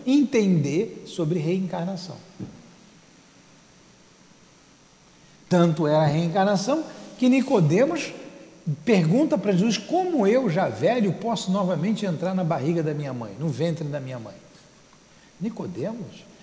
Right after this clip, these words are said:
és mestres em Ra-, em Israel e não sabe dessas coisas? Que acontece na terra todos os dias? E quando eu te falar das coisas do céu?"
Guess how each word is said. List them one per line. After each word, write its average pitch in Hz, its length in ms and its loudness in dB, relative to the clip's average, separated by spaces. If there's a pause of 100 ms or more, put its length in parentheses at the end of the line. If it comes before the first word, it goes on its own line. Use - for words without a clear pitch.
és 160 200 -2
mestres 151 640 -4
em 170 160 -2
Ra-, 131 160 -6 (100)
em 156 120 -2
Israel 135 420 -2
e 208 40 0
não 165 120 -2
sabe 196 300 -2
dessas 151 340 -6
coisas? 202 400 -4 (1600)
Que 190 80 0
acontece 180 640 0
na 156 120 -2
terra 196 340 -2
todos 208 380 -2
os 175 160 0
dias? 254 400 -2 (240)
E 302 100 2
quando 339 220 0
eu 320 80 2
te - 100 -8
falar 262 240 -4
das 226 160 -2
coisas 220 340 -6
do 202 140 -4
céu?" 240 340 -4